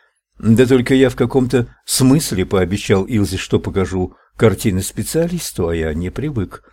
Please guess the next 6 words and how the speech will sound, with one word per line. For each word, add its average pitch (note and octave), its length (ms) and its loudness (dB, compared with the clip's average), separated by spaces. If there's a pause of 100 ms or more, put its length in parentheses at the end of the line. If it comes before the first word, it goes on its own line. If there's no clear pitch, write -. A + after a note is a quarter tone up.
(140)
нарушать G2+ 520 0
обещания, G2 600 -6
которые G2 380 -2
даю G2 340 0 (160)
своим F#2+ 540 0
детям. F#2 520 -4